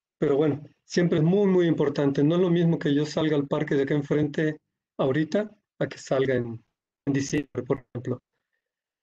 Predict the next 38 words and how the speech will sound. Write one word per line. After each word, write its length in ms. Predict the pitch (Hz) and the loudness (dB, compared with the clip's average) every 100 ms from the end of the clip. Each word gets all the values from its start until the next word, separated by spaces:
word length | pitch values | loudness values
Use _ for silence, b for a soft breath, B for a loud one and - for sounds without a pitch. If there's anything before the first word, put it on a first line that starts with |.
| _ - | _ -4
Y 80 | 170 | -2
bueno, 260 | 170 156 - | 0 0 0
esto 220 | 175 196 | 0 0
igual 160 | 175 165 | 2 2
nos 160 | 151 | 0
va 80 | 156 | 0
a 40 | |
ayudar 320 | 160 147 147 147 | 0 0 0 0
a 80 | |
pensar 320 | 143 139 139 147 | -2 -2 0 0
un 120 | 143 | 0
poco 240 | 147 143 | 0 0
más 520 | 139 139 139 - - _ _ _ | 0 -2 -4 -12 -20 _ _ _
allá 380 | 156 127 135 139 | -4 0 0 0
de 140 | 123 | -2
solo 540 | 120 - 135 131 117 - _ _ _ _ _ | -2 -2 -2 -2 -4 -10 _ _ _ _ _
qué 180 | 175 139 | -2 0
aves 300 | 151 147 139 | 0 -2 -2
puedo 280 | 156 135 117 | 0 0 0
ver, 280 | 127 165 - _ _ _ _ _ _ | -4 -4 -10 _ _ _ _ _ _
qué 120 | - 156 | -4 -2
aves 300 | 143 139 139 | 0 0 -2
puedo 260 | 151 139 | -2 0
esperar 480 | 139 - 127 120 131 | -2 -2 -2 0 -2
que 200 | - 120 | -2 -2
haya, 260 | 127 151 202 - _ _ _ _ _ | 0 -2 -4 -8 _ _ _ _ _
ah, 560 | - 135 131 127 123 127 127 _ _ | -8 -4 -2 0 0 -4 -8 _ _
sino 320 | - 170 156 - | -4 0 0 2
también 500 | 151 147 160 170 - | 0 2 2 0 0
me 180 | 160 147 | 0 0
va 100 | 151 | 2
a 20 | |
ayudar 320 | 147 139 143 | 2 2 0
a 120 | 139 | 0
pensar 420 | 139 131 - 147 | -2 -4 -2 0
un 160 | 143 139 | 0 0
poco 340 | 151 143 147 | 0 -2 0
en, 200 | 139 123 | 0 -2